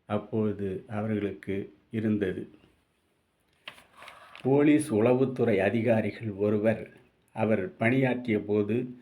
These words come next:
நாட்டில் நடந்த சில நடப்புகளை விளக்குகிறார். அதுதான் இது. "எம் ஜி ஆரை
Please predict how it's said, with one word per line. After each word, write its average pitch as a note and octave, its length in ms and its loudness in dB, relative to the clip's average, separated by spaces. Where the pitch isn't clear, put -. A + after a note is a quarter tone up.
நாட்டில் C3 580 2
நடந்த A#2 480 2
சில G#2 500 -2
நடப்புகளை A2 800 -2
விளக்குகிறார். G2+ 760 -2
அதுதான் A2+ 680 0
இது. G2+ 340 -4
"எம் B2+ 260 6
ஜி C#3+ 160 4
ஆரை B2 440 4